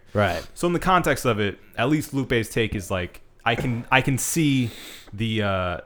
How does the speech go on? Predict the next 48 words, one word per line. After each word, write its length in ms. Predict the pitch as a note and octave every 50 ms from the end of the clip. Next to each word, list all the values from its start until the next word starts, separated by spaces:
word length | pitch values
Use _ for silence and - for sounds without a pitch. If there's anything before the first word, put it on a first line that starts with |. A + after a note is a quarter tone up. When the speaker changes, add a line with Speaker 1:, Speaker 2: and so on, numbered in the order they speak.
| -
Speaker 2:
the 160 | G#2+ G#2 A#2
juxtaposition 1000 | A2 G2+ B2 D3+ - - - B2 A#2 A#2+ G2+ G#2 B2 A#2 B2+ - A2+ G#2 F#2 F2+
of 480 | C2 E2+ F#2+ F#2+ F2+ F2 E2 - - - G2+
the 80 | A2+
black 320 | G2 A2 A2 G2+ F#2+ F#2 -
experience 640 | G#2+ - - - - A#2+ A2 G#2+ G#2 G2 G2 F2+ -
of, 160 | G2+ F#2 D#2+ F2+
like, 360 | F#2+ E2 E2 E2 - - - - - - - - - -
you 120 | - G2+
know, 80 | G2 F#2
we 80 | G2
have 100 | G2 F#2+
to 60 | -
smile 760 | G2 - - A#2 A2 G#2 G#2 G#2 G2+ G2+ G2 F#2+ F#2 F2+ F2+ - - - - - - - - - - -
i-, 60 | F#2+
in 240 | F2 C2 D#2 G2 G2
this 180 | G2 F#2+ -
one 180 | - G#2+ G#2 G2
scenario, 400 | - - G#2+ G2 F#2+ F#2 F#2+ F#2
but 140 | F2 - -
then 200 | G2 F#2 F2+ - -
actually 440 | G#2 G2+ G2 - - - F#2+ F#2+ F#2
the 140 | E2+ G#2
reality 480 | G2 G2 G#2 G2 F#2 F2+ F2 F#2 F#2+ F2+
of 120 | F2+ E2 F2+
it's 120 | F2 -
much 120 | A#2+ A#2 A#2
Speaker 1:
Yeah. 120 | G#2 F#2+
Speaker 2:
darker 300 | F#2 G2+ E2+ E2+ - -
than 160 | D#2 E2 D2+ D2
that. 200 | - - - -
Speaker 1:
Yeah. 100 | - A2
Speaker 2:
You 60 | G2+ F#2 E2+
know? 120 | E2+ E2 - - - - - - - - -
So 160 | - - A3+
Speaker 1:
Yeah, 160 | - F2 E2+ - -
I 60 | G3+
mean, 280 | G3+ G3+ G3+ G3 F#3+ F#3+ -
I 80 | F#3+ G3+
mean, 120 | G3+ F#3+
for 140 | F#3 - A#3
the 100 | G#3+ F#3+
record, 540 | E3+ F#3 F#3+ F#3 - F3 D#3 C#3+ C3 G#2 - -
as, 260 | C3 C#3+ D3+ C3+ B2 - -
as 180 | D3 D3+ C#3
a 40 | C#3
mixed 300 | B2+ C3 C#3 C3+ - -
person, 600 | - C#3+ C3 B2 - - B2+ A2+ A2 G2+ G2+ G#2